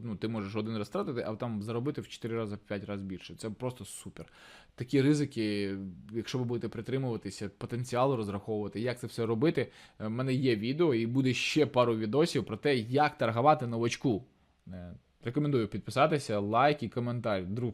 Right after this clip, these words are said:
якщо ти дивишся і не підписаний, ну, будь ласка, <laughs> давай дружити. Відео всі конкретні, всі від мене, вісім років досвіду, і стараюся давати максимально, ну, те, що,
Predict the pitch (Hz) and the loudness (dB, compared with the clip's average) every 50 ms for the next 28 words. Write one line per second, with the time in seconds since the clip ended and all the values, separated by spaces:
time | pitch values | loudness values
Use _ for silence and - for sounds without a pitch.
0 | - - 92 - - 147 135 143 127 143 143 156 160 151 - - 127 120 123 117 | -6 -10 -12 -8 -6 -2 -2 0 2 6 8 10 10 10 8 4 0 0 0 -2
1 | 127 120 120 - 170 180 - 165 139 123 110 101 - - - - - - _ _ | -4 -4 4 4 4 6 6 2 0 0 -2 -4 -6 -10 -18 -20 -20 -20 _ _
2 | - 123 123 127 135 131 131 110 92 - - _ _ _ _ _ _ - - - | -8 -4 -4 -2 0 0 0 0 0 -4 -10 _ _ _ _ _ _ -20 -4 2
3 | - 156 131 - 190 160 - - - _ - 131 127 127 131 143 139 139 139 143 | 2 2 4 4 4 2 2 -2 -12 _ -2 4 6 8 8 8 8 6 2 4
4 | 143 139 139 - 113 92 - - 98 104 117 127 139 147 151 156 135 120 113 107 | 4 2 2 2 -2 -4 -4 -6 -6 0 4 6 6 8 8 6 4 4 2 2
5 | 104 98 - - - - - 131 123 - 131 127 120 110 139 147 143 147 127 120 | 0 -2 -6 -10 -14 -6 -4 -4 -2 0 -2 -2 0 0 0 0 0 -2 -4 -4
6 | 113 - - - 127 123 127 120 123 127 139 147 143 131 113 107 - - - - | -4 -4 -2 2 4 4 4 4 4 4 4 4 4 2 0 -2 -4 -8 -16 -14
7 | - - 123 131 135 131 - 131 127 127 123 123 120 113 123 139 139 - 131 117 | -6 2 4 4 4 4 2 2 2 2 2 0 0 0 0 0 0 0 -2 -2
8 | 113 110 107 113 117 117 107 - - 120 131 139 139 123 127 - 101 110 113 127 | -2 -2 0 0 0 0 -2 -2 2 4 6 6 6 6 2 0 -2 2 2 2
9 | 127 - 113 107 104 101 - - 117 117 123 131 131 127 120 113 104 - - - | 2 2 0 -4 -4 -6 -8 -8 -4 0 2 2 2 2 0 -2 -6 -8 -14 -20
10 | - - - _ _ - 113 113 101 - - _ _ _ _ _ _ _ _ _ | -20 -20 -20 _ _ -8 -6 -6 -6 -6 -8 _ _ _ _ _ _ _ _ _
11 | _ _ _ _ _ - 185 175 165 - - - - 143 156 156 139 110 | _ _ _ _ _ 8 8 8 8 4 0 4 8 8 8 8 8 4